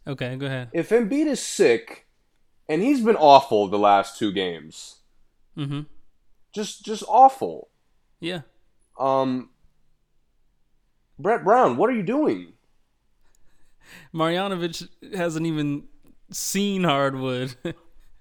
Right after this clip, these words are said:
Speaker 2: What is Brett Brown? First of all, why did Embiid play in the third quarter of Game Five?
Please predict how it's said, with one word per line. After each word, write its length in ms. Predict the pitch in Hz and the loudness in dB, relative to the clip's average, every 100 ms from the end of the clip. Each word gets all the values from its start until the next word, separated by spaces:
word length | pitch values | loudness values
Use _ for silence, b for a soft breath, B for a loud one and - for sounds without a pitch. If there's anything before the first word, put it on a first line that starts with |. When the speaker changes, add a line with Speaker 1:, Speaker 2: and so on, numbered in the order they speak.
| - - B B - | -20 -20 B B -6
Speaker 2:
What 240 | 139 269 | 6 8
is 160 | 320 180 | 6 2
Brett 240 | 208 254 | 4 4
Brown? 440 | 175 254 262 156 143 - - _ _ | 6 6 4 0 -8 -14 -20 _ _
First 320 | - 320 - | -2 -2 -2
of 80 | 208 | 4
all, 240 | 196 170 139 | 6 6 8
why 220 | 190 302 | 10 10
did 140 | 330 | 8
Embiid 480 | 202 226 156 214 170 | 6 4 4 -2 -2
play 280 | - 175 180 | 2 4 4
in 200 | 156 151 | 4 2
the 80 | 139 | 0
third 320 | - 147 151 | 4 4 4
quarter 420 | - 139 120 101 90 | 2 4 4 4 0
of 240 | 101 - | -4 -2
Game 240 | 113 101 | -2 -2
Five? 560 | 95 98 78 67 - - | 0 -2 -2 -6 -16 -20